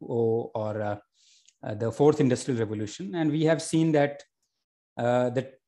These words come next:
transition to fourth industrial revolution has been accelerated by the covid nineteen pandemic.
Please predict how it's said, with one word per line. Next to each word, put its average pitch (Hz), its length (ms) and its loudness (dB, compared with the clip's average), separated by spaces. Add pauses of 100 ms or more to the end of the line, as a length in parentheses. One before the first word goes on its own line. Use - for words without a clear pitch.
(400)
transition 170 640 2
to 170 100 0
fourth 151 300 2
industrial 143 420 -2
revolution 127 440 -4
has 120 240 0
been 123 240 -4
accelerated 127 600 -2
by 110 420 2
the 123 80 -2
covid 123 320 2
nineteen 107 320 -4
pandemic. 98 400 -4